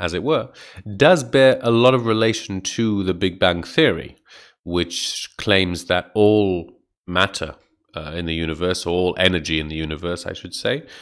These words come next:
was condensed to a single point, as in was unified. Uh, where in space it was is hard to say, but let's just say for the moment that it was complete unity. And then there was the Big Bang, and that Big Bang was a separation. Now,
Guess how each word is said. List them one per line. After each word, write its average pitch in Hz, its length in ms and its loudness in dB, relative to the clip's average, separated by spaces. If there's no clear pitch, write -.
was 90 220 2
condensed 92 680 2
to 87 240 -4
a 82 360 -2
single 90 480 -2
point, 117 600 -4
as 85 200 -6
in 76 220 -6
was 78 240 -6
unified. 98 760 -2
Uh, 80 220 -2
where 104 400 2
in 85 100 -4
space 82 400 -4
it 78 100 -10
was 82 240 -4
is 76 140 -8
hard 80 280 -8
to - 60 -16
say, 120 340 -2
but - 420 -6
let's 90 180 -8
just - 200 -6
say 85 160 -2
for 82 140 -10
the 80 80 -6
moment 82 420 -4
that 82 80 -6
it 82 100 -4
was 80 140 -8
complete - 640 -12
unity. 98 680 -4
And 98 280 2
then 117 300 6
there 101 140 6
was 95 300 4
the 95 100 -2
Big 87 280 -2
Bang, 90 260 4
and 76 100 -8
that 80 220 -6
Big 87 220 -4
Bang 95 220 2
was 82 180 -4
a 82 40 -8
separation. 80 760 -6
Now, 78 380 -8